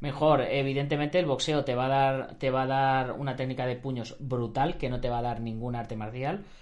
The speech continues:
Y si encima a eso le sumas las patadas del taekwondo, pues vas a tener una técnica de piernas y una técnica de puños, eh, tremenda, como pues, pues como tenía Bill Wallace o Joe Louis en, en su época del Full Contact. Tenían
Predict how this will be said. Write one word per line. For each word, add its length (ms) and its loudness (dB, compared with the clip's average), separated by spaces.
Y 220 0
si 120 -4
encima 300 -4
a 20 -2
eso 140 -4
le 120 -4
sumas 240 -4
las 140 -4
patadas 360 -2
del 140 -2
taekwondo, 580 -2
pues 140 -4
vas 160 -2
a 80 -4
tener 400 -2
una 380 -2
técnica 280 -2
de 80 2
piernas 340 -2
y 40 -4
una 140 -4
técnica 260 -2
de 100 0
puños, 560 -2
eh, 600 -6
tremenda, 440 0
como 260 -2
pues, 300 -4
pues 120 -4
como 200 0
tenía 240 6
Bill 140 6
Wallace 360 8
o 40 4
Joe 200 2
Louis 300 4
en, 260 -2
en 160 -4
su 140 -2
época 320 -2
del 100 -2
Full 140 -8
Contact. 340 0
Tenían 360 -2